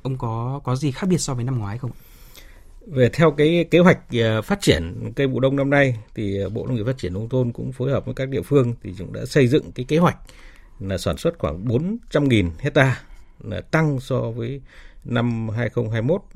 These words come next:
Speaker 2: là khoảng, ờ, ba mươi sáu nghìn hecta. Và sản lượng thì cũng đã phấn đấu khoảng, ờ, năm triệu tấn, năm triệu tấn, ờ, so với các cái sản phẩm cây vụ đông.
Speaker 1: Vâng.
Speaker 2: Vâng.
Speaker 1: Vâng, ờ, vậy thì, ờ,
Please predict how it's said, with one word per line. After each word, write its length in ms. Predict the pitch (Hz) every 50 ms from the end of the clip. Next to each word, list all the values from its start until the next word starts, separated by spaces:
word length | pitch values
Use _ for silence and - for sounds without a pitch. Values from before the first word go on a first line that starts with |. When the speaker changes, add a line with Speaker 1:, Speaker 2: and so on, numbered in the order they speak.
| - - -
Speaker 2:
là 100 | - 95
khoảng, 300 | - - 85 69 73 76
ờ, 300 | 80 82 82 82 85 87 - - 98
ba 160 | 113 120 117
mươi 100 | 117 107
sáu 180 | - - 113 131
nghìn 160 | 147 131 92
hecta. 380 | 98 120 - 123 120 113 104 - - - - - - - - - - - - -
Và 120 | 113 98
sản 260 | - - 87 80 110
lượng 220 | 120 117 - - 104
thì 120 | 107 98
cũng 180 | 107 107 - 120
đã 100 | 123 123
phấn 200 | - 127 131 120
đấu 260 | 110 113 147 180 202 - - -
khoảng, 360 | - 95 85 78 82 82 87
ờ, 140 | 90 92 98
năm 200 | 107 120 117 113
triệu 160 | - - 87
tấn, 180 | - - - - - - - - - - - - - -
năm 140 | - 139 131
triệu 120 | 127 123
tấn, 280 | 90 - 104 113 160 233 - - - - - - - - - - - - - - - - - - - - - - - - - - - - - - -
ờ, 420 | 185 139 117 104 104 104 98 98 95 95 101 98 - - - - - - - - - -
so 180 | - - 113
với 100 | 107 107 117
các 140 | - 135 127 -
cái 300 | 135 127 117 117 113 120
sản 180 | - 92 78
phẩm 160 | - 78 73 85
cây 120 | 117 117
vụ 120 | 110 107
đông. 180 | 101 110 117 107 - - - -
Speaker 1:
Vâng. 140 | 147 135 127 - - - - -
Speaker 2:
Vâng. 140 | - - - - - - - - - - - - - - - - - - - - - - - - - - - - - - - - -
Speaker 1:
Vâng, 120 | - 156 151 - - - -
ờ, 160 | 151 156 160
vậy 160 | 165 185 156
thì, 180 | - 175 156 147
ờ, 140 | 147 139